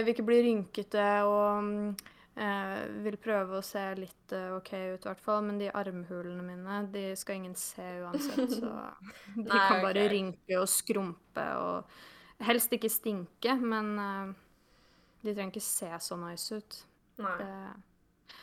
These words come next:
Speaker 1: så nei, dessverre, jeg har ikke noe, eh, å komme med der, men jeg ble litt satt ut, for jeg er litt sånn,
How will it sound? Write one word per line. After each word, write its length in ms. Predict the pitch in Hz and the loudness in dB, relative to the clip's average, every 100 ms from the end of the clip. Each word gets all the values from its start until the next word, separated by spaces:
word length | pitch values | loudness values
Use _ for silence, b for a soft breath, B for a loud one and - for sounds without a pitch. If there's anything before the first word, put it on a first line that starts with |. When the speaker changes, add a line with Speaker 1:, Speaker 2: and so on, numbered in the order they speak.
| B | B
Speaker 1:
så 180 | - 269 | 2 6
nei, 200 | 269 277 | 8 8
dessverre, 460 | 285 294 220 185 202 | 8 2 0 0 2
jeg 200 | 262 247 | 4 6
har 160 | 220 | 6
ikke 200 | 202 - 220 | 2 -4 -4
noe, 240 | 214 202 | -2 0
eh, 400 | 196 196 190 185 | 0 0 0 0
å 80 | - | -2
komme 360 | - 226 202 180 | -2 0 0 -2
med 160 | 180 | -6
der, 200 | 180 208 262 | 0 2 2
men 160 | 233 | 2
jeg 100 | 214 | 0
ble 160 | 233 302 | 2 4
litt 260 | 247 - | 2 -2
satt 560 | - - 269 - _ - | -2 0 0 -2 _ -2
ut, 200 | 202 240 | -2 -2
for 120 | - | -2
jeg 200 | 233 226 | 2 2
er 80 | 226 | 2
litt 160 | 233 226 | 0 -2
sånn, 420 | 202 196 190 | -2 -2 -2